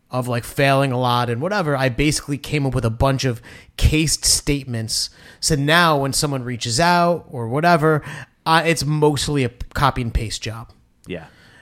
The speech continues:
Speaker 1: And I, and what I have found, like, you know, the,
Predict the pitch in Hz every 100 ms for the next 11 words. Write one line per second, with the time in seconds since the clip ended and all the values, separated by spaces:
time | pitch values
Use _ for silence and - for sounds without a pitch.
0 | - _ _ - 143 147 151 156 - _
1 | 143 156 156 160 165 - 143 127 113 113
2 | - - 131 123 - _ _ - 139 127
3 | 117 120 135 120 120 113 113